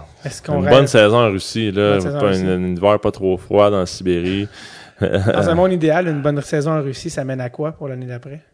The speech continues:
Speaker 2: Ah, ben, on, si on parle, euh, de rêver un retour en Amérique du Nord dans la Ligue nationale, c'est sûr que ça serait, ça, ça serait le,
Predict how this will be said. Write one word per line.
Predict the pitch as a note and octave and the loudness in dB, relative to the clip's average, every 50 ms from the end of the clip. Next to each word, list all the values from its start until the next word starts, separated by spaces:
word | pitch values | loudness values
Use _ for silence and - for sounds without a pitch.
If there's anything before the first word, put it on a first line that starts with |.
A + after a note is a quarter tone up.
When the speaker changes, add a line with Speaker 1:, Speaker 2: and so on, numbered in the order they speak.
| _ _ - | _ _ -2
Speaker 2:
Ah, | A#2+ C3 A#2+ F2+ | 0 2 2 2
ben, | E2 D#2+ | 2 2
on, | D#2+ D#2+ D#2+ D#2+ D#2+ D#2+ E2 E2 E2 | 0 0 0 0 0 0 0 -2 -2
si | - - - - A2+ | -4 -6 -4 0 2
on | G#2+ G#2 G2 F#2+ F#2 F2+ F2 E2+ E2+ | 2 4 4 4 2 2 2 0 0
parle, | - - G2 G2+ G#2 G#2 G2 F#2 | 0 2 2 4 4 2 0 0
euh, | F2 F2 E2+ E2+ E2+ E2 D#2+ D#2 - - - | 0 0 0 0 -2 -2 -6 -10 -18 -18 -16
de | - F#2+ F#2+ | -6 -2 0
rêver | F#2 F2 E2+ F2 E2+ E2+ F2 E2+ F2 F#2+ G2+ G2+ G2 F#2 F2+ | 0 2 2 2 2 2 0 0 0 -2 -2 0 0 -2 -2
un | E2+ E2 D#2+ D#2+ D#2+ D#2+ D#2+ D#2+ | -2 -2 -4 -4 -4 -4 -4 -4
retour | D#2 E2 E2 D#2+ - F#2 F#2 F#2 | -2 -2 -2 0 0 0 2 2
en | F2+ F2 F2 | 0 0 -2
Amérique | F2 F2 E2+ E2+ E2+ | -2 -2 -2 -4 -4
du | D#2 D#2+ F#2 | -6 -4 -2
Nord | F2+ F#2 F#2+ | -2 0 0
dans | F2+ E2+ | 0 -2
la | E2+ | -2
Ligue | F2 F2 | -2 -4
nationale, | F2 E2+ - E2 D#2 E2 D#2+ F#2 A2+ A#2+ | -4 -4 -6 -6 -6 -6 -6 -6 -6 -8
c'est | - F2+ F2 | -8 -10 -10
sûr | E2+ F2 F2 F2 | -8 -8 -8 -6
que | - F2 | -8 -10
ça | E2+ - - - | -10 -10 -12 -12
serait, | - - - F2 E2+ E2+ E2 E2 | -12 -10 -6 -6 -4 -4 -4 -6
ça, | D#2+ - - | -8 -10 -12
ça | - - - | -12 -12 -12
serait | - - - - F2 E2 | -14 -12 -8 -6 -4 -4
le, | E2 D#2 D#2 D#2 | -4 -4 -6 -6